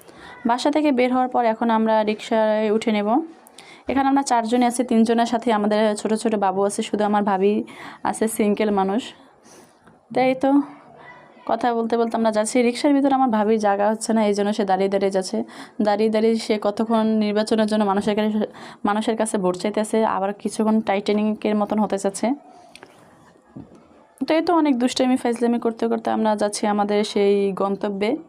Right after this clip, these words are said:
তাই তো এখন আমরা রিকশা থেকে নামার পর এখান থেকে আমাদের নৌকা পার হতে হবে, এই কারণে সবাই নামতেছি। এই পরিবেশটা আসলে দেখতে অনেকটা সুন্দর লাগতেছে আমার কাছে, আবহাওয়াটা অনেক সুন্দর, একদম নদীর পাশে নিরিবিলি পরিবেশ।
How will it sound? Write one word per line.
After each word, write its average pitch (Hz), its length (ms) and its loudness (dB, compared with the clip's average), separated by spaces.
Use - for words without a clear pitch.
তাই 277 160 -2
তো 311 80 2
এখন 240 220 -2
আমরা 233 140 0
রিকশা 233 300 0
থেকে 240 240 -2
নামার 214 200 0
পর 226 100 0
এখান 220 260 -2
থেকে 226 140 -4
আমাদের 214 260 0
নৌকা 214 340 -2
পার 208 180 -2
হতে 196 200 -4
হবে, 202 160 -2
এই - 120 -4
কারণে 214 240 0
সবাই 208 360 -2
নামতেছি। 202 400 -2
এই 262 120 0
পরিবেশটা 254 500 0
আসলে 254 200 0
দেখতে 220 220 -4
অনেকটা 220 360 -2
সুন্দর 208 420 -2
লাগতেছে 202 320 -4
আমার 196 180 -2
কাছে, 202 200 -8
আবহাওয়াটা 202 340 -2
অনেক 196 260 -4
সুন্দর, 196 300 -6
একদম 202 320 -4
নদীর 202 300 0
পাশে 208 200 -2
নিরিবিলি 202 460 0
পরিবেশ। 202 340 0